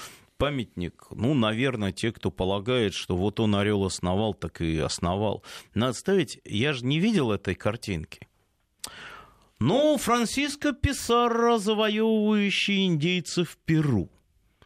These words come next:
Прям вот такой могучий конь, да, огромный крест.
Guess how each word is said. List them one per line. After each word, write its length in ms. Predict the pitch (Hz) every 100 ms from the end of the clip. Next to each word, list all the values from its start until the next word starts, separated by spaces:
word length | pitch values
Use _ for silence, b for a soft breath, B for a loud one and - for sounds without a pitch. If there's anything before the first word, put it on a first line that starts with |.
| b b b b -
Прям 340 | 117 170 156
вот 260 | 120 135 -
такой 380 | 123 123 120 98
могучий 600 | 98 120 127 117 - 110
конь, 560 | - - 214 208 185 160 _ _ _ -
да, 280 | 98 170 175
огромный 640 | 110 104 120 135 110 98
крест. 640 | 95 - 123 196 185 -